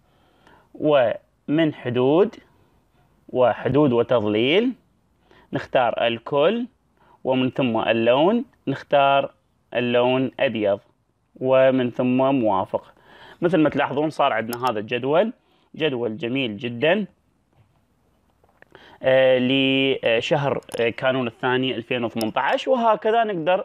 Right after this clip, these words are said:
نعمل بقية الأشهر. طبعًا نقدر هذا اللون إذا شفناه، آه، فاتح، ممكن نقدر نعطيه شوية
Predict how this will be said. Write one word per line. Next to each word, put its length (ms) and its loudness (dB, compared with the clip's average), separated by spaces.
نعمل 420 -2
بقية 400 0
الأشهر. 500 -4
طبعًا 240 0
نقدر 360 0
هذا 200 2
اللون 340 -4
إذا 200 -2
شفناه، 540 -4
آه، 240 0
فاتح، 500 0
ممكن 380 -2
نقدر 480 0
نعطيه 280 -2
شوية 300 -4